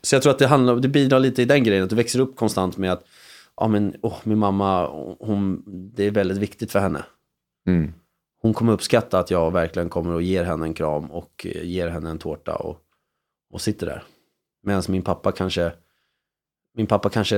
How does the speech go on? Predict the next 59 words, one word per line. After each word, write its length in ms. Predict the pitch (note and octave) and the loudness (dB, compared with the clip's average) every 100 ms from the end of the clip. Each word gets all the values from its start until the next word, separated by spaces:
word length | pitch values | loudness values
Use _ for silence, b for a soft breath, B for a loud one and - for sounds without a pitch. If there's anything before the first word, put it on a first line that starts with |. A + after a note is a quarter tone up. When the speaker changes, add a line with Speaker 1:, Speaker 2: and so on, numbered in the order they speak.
| G2 | 0
Speaker 1:
eh, 640 | G2+ G2 - F#2 F2 F#2+ - F#2 | -2 -6 -6 -6 -6 -6 -8 -10
skulle 400 | B2+ - G#2+ G2 | -12 -8 -2 0
liksom, 360 | F#2+ F#2 F2+ F2+ - B B B B B | 2 0 -2 -2 -6 B B B B B
jag, 140 | - - | -8 -6
jag, 100 | A2+ - - | -8 -10 -8
jag 300 | B2+ A#2+ B2 C3 | 0 0 0 0
känner 260 | - C3+ | 2 4
någon 220 | C3 B2+ B2 | 4 4 4
gång, 280 | B2 A#2 - _ | 2 0 -4 _
man 200 | A2+ D3 | -2 0
kä-, 180 | D3+ E3+ | 2 4
jag 100 | E3+ | 6
vet 140 | G#3 | 6
inte, 120 | C#3+ | 6
om 60 | A#2 | 6
man 100 | D#3 | 8
känner 240 | F3+ F3 | 8 8
någon 160 | F3 F3 | 8 8
mer 200 | F3+ F3+ | 6 6
skuld 520 | - G#3 G#3 G3 E3 | 4 4 4 4 0
till 200 | - C3 | 2 2
sin 220 | - A2+ | 4 4
mamma 640 | A2 G#2 G2+ F#2+ F2 F#2 - | 6 6 4 4 2 0 -4
eller 380 | - G#2 E2 D#2 | -2 0 0 -2
gentemot 480 | G#2+ A2 G2+ G#2+ F#2+ | 0 0 2 0 0
sin 100 | G#2+ | 0
pappa. 400 | C3 - - - _ b b b b b | 0 2 0 0 _ b b b b b
Att 160 | - F#2+ | -4 2
så 80 | G2 | 4
här, 240 | F2+ G#2+ - _ _ _ _ | 4 -2 -12 _ _ _ _
det 60 | A2 | -2
känns 220 | C3 A2 | 0 2
mer 160 | C#3 B2+ | 2 2
synd 280 | - A#2+ | 2 2
att 100 | A2 | 2
jag 80 | G2+ | 2
inte 180 | G#2+ A2 | 2 0
skulle 200 | - A2+ | -2 -2
gå 180 | G#2+ G2+ | 2 0
och, 420 | F2 G2 F#2+ - | 0 -2 -4 -4
och 100 | G2 | -6
sitta 220 | - - | -6 -2
där 80 | G2+ | -2
med 120 | G2+ | 0
mamma 340 | G2+ F#2+ G2 F2+ | 0 0 0 0
och, 300 | F2+ F2 - | 0 -2 -4
och 120 | F2+ | -4
ge 140 | G#2 | -2
henne 120 | G2+ F2 | 0 -2
en 60 | |
kram 260 | E2 E2 E2 | -2 -2 -2
och 60 | |
så 60 | E2 | -6
här 60 | D#2 | -6
på 80 | |
mors 220 | F2 E2+ - | -4 -4 -2
dag, 220 | D#2+ E2 | -2 0
än 100 | F#2 | 0
att 180 | E2+ | -4